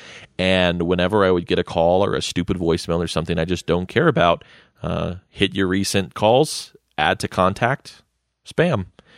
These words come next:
And then at least if I'm not actually actively using my phone, I'm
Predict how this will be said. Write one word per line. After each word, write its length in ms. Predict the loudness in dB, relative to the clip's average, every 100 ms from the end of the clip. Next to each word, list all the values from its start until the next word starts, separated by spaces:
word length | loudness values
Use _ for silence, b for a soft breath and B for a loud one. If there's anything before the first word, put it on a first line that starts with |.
| b b
And 260 | -2 0 2
then 340 | 4 4 0 0
at 160 | -2
least 400 | 2 2 2 -2 -2
if 180 | 0 2
I'm 180 | 0
not 220 | 4 4 4
actually 320 | 2 0 -4
actively 380 | -4 -6 -8 -6
using 340 | -4 -4 -2
my 160 | -2 -4
phone, 400 | 0 0 0 -4 b b b _ -2
I'm 380 | 2 2 0